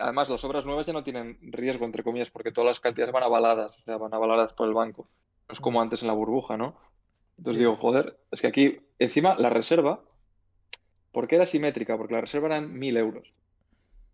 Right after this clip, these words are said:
Speaker 1: Tú ponías mil euros, te bloqueaban el precio y no tienes que empezar a pagar hasta al cabo de un año". Era una locura, tío. Era una auténtica burrada. O sea, yo no he visto nada igual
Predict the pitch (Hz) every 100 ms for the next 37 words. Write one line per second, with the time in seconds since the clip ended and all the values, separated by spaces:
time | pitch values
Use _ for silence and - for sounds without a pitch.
0 | _ _ _ _ _ _ _ _ _ _
1 | - 180 139 139 113 117 170 131 113 127
2 | 156 120 117 110 127 165 127 120 110 131
3 | - _ _ _ _ _ _ _ _ -
4 | - - 135 170 175 165 143 139 139 127
5 | 127 151 151 120 113 113 - 156 139 120
6 | 151 123 127 160 165 127 - 131 120 131
7 | - 156 196 170 190 220 - 123 156 175
8 | 202 190 - 131 120 - 120 - 120 127
9 | 147 156 - 120 117 113 -